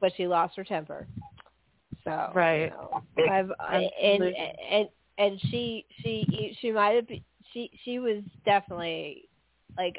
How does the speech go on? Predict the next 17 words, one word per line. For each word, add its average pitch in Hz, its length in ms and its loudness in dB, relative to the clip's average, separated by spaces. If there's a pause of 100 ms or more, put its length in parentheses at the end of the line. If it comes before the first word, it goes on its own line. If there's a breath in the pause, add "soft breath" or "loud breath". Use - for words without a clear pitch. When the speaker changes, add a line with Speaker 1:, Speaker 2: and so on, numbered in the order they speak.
Speaker 1:
I've 226 180 2
never 196 400 0
really, 170 480 -4 (220)
like, 175 280 -4
saw 175 320 2
Ursula. 170 560 -6 (520 loud breath)
I, 226 180 4 (180)
I 285 140 4
thought 311 280 2
she 269 140 -8
was 247 140 -8
a 220 60 -10
villain 208 460 -4
that 160 140 -8
actually 185 360 -4
had 175 240 -4
reason 170 560 -14